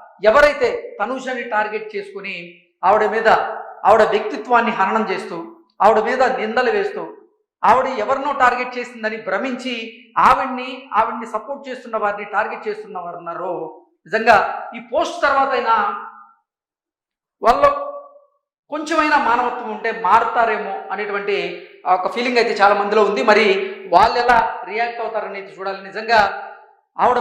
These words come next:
ప్రశాంతంగా ఉండాలనుకుంటున్నారు, ఆవిడ జీవితం ఆవిడ గడుపుతూ ఉన్నారు, ఆవిడ ఎవరి జోలికి వెళ్ళడం లేదు. ఆవిడని ఉద్దేశించి ఎవరైతే నెగిటివ్ కామెంట్లు పెడుతున్నారో వాటన్నింటినీ ఇప్పటి వరకు మౌనంగా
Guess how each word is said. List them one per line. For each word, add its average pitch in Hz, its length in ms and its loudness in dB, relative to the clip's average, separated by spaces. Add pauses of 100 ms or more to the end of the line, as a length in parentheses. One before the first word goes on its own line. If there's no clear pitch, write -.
ప్రశాంతంగా 247 520 -4
ఉండాలనుకుంటున్నారు, 196 800 -6 (480)
ఆవిడ 202 200 6
జీవితం 226 760 -6 (120)
ఆవిడ 196 140 0
గడుపుతూ 190 420 -2
ఉన్నారు, 160 440 -2 (640)
ఆవిడ 233 180 6
ఎవరి 220 300 2
జోలికి 240 320 0
వెళ్ళడం 202 340 -2
లేదు. 165 300 -8 (1500)
ఆవిడని 262 340 4
ఉద్దేశించి 285 480 -6
ఎవరైతే 247 400 0
నెగిటివ్ 208 480 -6
కామెంట్లు 233 300 -4
పెడుతున్నారో 202 520 -6
వాటన్నింటినీ 196 680 -4
ఇప్పటి 208 280 -8
వరకు 208 300 -2
మౌనంగా 202 500 2